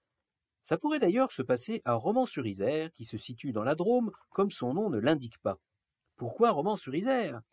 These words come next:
Eh bien, parce que cette bonne ville a été la capitale de la chaussure française jusque dans les années quatre-vingts. Bon, voilà pour le petit clin d'œil culturel et historique,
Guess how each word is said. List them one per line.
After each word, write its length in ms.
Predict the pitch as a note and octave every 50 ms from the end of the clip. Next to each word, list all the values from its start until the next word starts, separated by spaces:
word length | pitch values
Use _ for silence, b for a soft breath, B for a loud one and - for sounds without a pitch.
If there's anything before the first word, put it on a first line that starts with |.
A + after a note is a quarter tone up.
| b b b b b b b b D#3
Eh 120 | G#3+ B3+
bien, 200 | B3 B3+ B3+ B3
parce 260 | - - E3+ - -
que 120 | - F#3 E3+
cette 220 | - - B2 A#2
bonne 240 | G#2 B2+ F3+ F3+ C#3+
ville 240 | C3 F3 G3 F3 B2
a 60 | G#2+
été 200 | A2+ A2+ E3+ D#3
la 100 | A#2 F#2
capitale 480 | - - F3+ - - E3 - F3 D#3 C3
de 80 | A2
la 120 | G#2 G2+ F#2
chaussure 440 | - - - A3+ G#3 - D#3 B2
française 640 | - - B2+ A#2 A2+ - D#3+ F3 E3+ E3+ D#3 C3+ A2
jusque 480 | G#2 G2+ C3 G3 F#3+ - - _ _ _ _ _ _ _ -
dans 180 | A2 B2 F3 F#3+
les 180 | E3 C3 A2+ G#2
années 200 | A2 C3 D#3 -
quatre-vingts. 480 | - - C3 - - - F#2 F2 E2 - _ _ _ _ _ _ _ _ _ _ _ _
Bon, 180 | A#2 G#2 - - -
voilà 400 | G2 A2 D3 F3+ G3 E3+ C3 A2+
pour 260 | - - C3 A2 A2+
le 140 | A2+ A2 G2+
petit 260 | - G3 G3 - D3+
clin 220 | - B2+ A#2+ A#2
d'œil 180 | A#2 G#2+ G2+ F#2+
culturel 480 | - - A#2+ A#2 - A2 G2 G2+ F#2 F#2
et 40 |
historique, 600 | G#2+ C3+ - - - G3+ B3 C4 - - - -